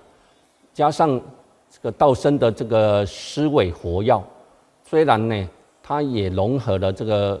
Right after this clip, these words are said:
鸠摩罗什的大乘之趣以及提婆的小道之要呢，他都能够能会贯通。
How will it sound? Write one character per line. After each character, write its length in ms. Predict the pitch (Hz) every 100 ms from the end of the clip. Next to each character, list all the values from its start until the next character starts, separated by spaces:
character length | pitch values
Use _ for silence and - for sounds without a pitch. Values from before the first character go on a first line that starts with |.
| -
鸠 140 | -
摩 160 | 147 107
罗 160 | 113 139
什 160 | -
的 140 | 87 107
大 260 | - 135
乘 340 | 113 135 113 98
之 120 | -
趣 340 | 113 - 135 92 - _
以 120 | -
及 240 | 98 - 95
提 280 | - 117 135
婆 160 | 110
的 200 | 95 104 - - _
小 260 | - - 92
道 200 | 90 131
之 240 | 113 131 131
要 200 | 151 104
呢， 140 | 87 82 - _
他 140 | -
都 260 | 131 135 131
能 140 | 117
够 80 | 107
能 240 | 120 104 110
会 100 | 117
贯 300 | - 117 107
通。 240 | 117 123